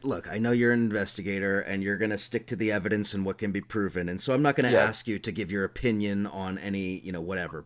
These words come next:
Speaker 1: But from, from the perspective of ju-, of someone who will voice their opinion,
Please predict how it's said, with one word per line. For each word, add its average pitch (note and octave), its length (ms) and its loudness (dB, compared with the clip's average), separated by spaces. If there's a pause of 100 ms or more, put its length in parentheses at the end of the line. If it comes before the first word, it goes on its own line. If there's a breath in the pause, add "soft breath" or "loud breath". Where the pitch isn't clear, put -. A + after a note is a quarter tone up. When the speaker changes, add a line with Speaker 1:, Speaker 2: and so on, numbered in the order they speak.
Speaker 1:
But G#2+ 260 0 (280 loud breath)
from, D#3+ 260 4
from E3+ 180 6
the E3+ 60 8
perspective F3+ 560 4
of C3+ 140 4
ju-, C3 180 4
of A#2 220 -2
someone A2 400 0
who G2+ 100 -4
will C#3+ 240 6
voice G2+ 300 2
their F#2 200 -2
opinion, F2+ 460 -4